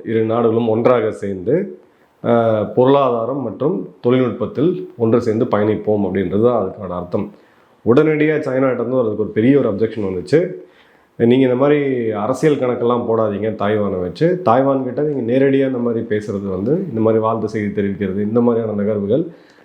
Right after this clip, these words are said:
நேரடி உறவு நீங்க தாய்வான்கிட்ட வைக்கிறது வந்து எங்களுடைய ஒன் சைனா பாலிசியை, அஹ், வயலேட் பண்ணுது.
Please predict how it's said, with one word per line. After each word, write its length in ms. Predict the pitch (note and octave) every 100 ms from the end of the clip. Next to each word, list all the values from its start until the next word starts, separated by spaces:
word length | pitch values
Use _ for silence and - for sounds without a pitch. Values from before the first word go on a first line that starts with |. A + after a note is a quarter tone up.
| -
நேரடி 460 | A#2+ D#3 D#3 D3+
உறவு 360 | D3 B2+ C#3+ C#3+
நீங்க 320 | B2+ A#2+ A#2+
தாய்வான்கிட்ட 320 | A#2+ A2 G#2+
வைக்கிறது 340 | G2+ G2 G2 F#2+
வந்து 240 | F#2+ D#3
எங்களுடைய 420 | D3 C3 A2+ D3
ஒன் 320 | D#3+ A#2 D3+ E3+
சைனா 300 | C#3+ C3 C3 A2+
பாலிசியை, 640 | G#2+ G2+ - A2 F#3 - - _ _ _ _
அஹ், 300 | B2 A2+ G#2+ G#2+
வயலேட் 300 | B2+ B2+ -
பண்ணுது. 460 | G#2 G2 F#2 G2+